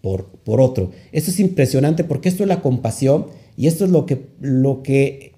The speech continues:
va a causar esta reacción en cadena, que es lo que vamos a explicar en este momento. Es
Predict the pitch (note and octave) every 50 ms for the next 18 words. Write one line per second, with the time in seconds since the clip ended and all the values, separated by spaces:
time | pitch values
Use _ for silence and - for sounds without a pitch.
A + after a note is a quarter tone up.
0 | _ _ - G#2+ G#2+ A#2 D#3+ F3 G3+ A#3 A3+ F3+ - - D3+ C3 - - C3+ C3+
1 | B2+ A2+ - - D#3+ E3+ F3+ E3 - - D#3 D#3 - F3+ E3+ D#3+ D3 C3 A#2+ A#2
2 | - - D3 D3 D3 C#3+ B2+ - A#2+ A#2+ B2 C3 C#3+ C3+ - B2+ B2+ B2 - -
3 | A2 A2+ A2+ A2 G#2+ - - - _ _ - - - - - - - - - -
4 | G#2+ G#2+ - A#2+ A2+ A#2+ A#2+ - - - - - - - - - G2+ A2 G#2+ F#2+
5 | - G#2+ G2 F#2 F2 E2+ D#2+ D#2+ - E2 E2+ -